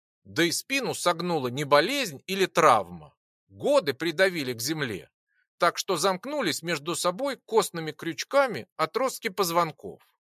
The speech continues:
Что-то в бабке не совсем ладно достоверно.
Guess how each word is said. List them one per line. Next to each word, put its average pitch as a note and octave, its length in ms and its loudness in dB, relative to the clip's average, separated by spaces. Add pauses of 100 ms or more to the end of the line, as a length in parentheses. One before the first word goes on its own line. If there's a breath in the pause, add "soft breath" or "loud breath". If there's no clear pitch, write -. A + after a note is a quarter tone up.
(420 soft breath)
Что-то A#3 460 -2
в G#2+ 120 -8
бабке F3 580 0 (120)
не F3+ 160 -4
совсем G#3+ 500 -2
ладно F3 420 4
достоверно. C3 800 0